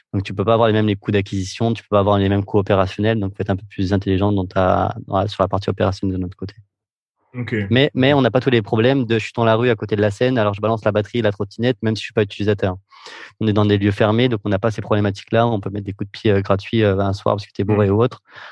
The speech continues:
Speaker 1: Donc on a moins de problèmes que les, que le hardware classique en libre service.
Speaker 2: Donc en gros, vous êtes dans les gares, vous êtes dans les,
Speaker 1: Exactement.
Speaker 2: les, les, les lobbies d'hôtels, peut-être
Speaker 1: En fait,
Speaker 2: aussi ?
Speaker 1: t'as, en fait, t'as vraiment, t'as une profondeur de marché qui est assez immense. Tu vas avoir tout le retail avec, euh,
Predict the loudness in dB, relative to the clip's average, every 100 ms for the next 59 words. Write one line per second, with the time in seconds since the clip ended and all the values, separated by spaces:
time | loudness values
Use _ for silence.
0 | -8 -4 2 2 4 2 2 0 2 2
1 | -2 -6 -4 -4 -2 0 2 2 0 0
2 | -2 -2 -4 -2 -2 -4 -8 -8 -8 -14
3 | _ _ _ -8 -6 -2 -2 0 0 2
4 | 2 2 2 2 2 0 -2 0 0 0
5 | 0 -2 -2 -6 _ _ _ _ -2 0
6 | 2 0 0 -6 -10 -6 -4 -4 -2 0
7 | 0 0 0 0 0 0 0 0 -2 -8
8 | _ -16 -8 -4 0 0 2 -2 -2 -18
9 | _ -2 0 2 2 2 0 -4 _ -4
10 | -2 -4 -2 0 0 -2 -2 -4 -2 -4
11 | -2 -4 -10 _ 0 2 2 -2 -4 -2
12 | 0 2 2 2 0 0 -4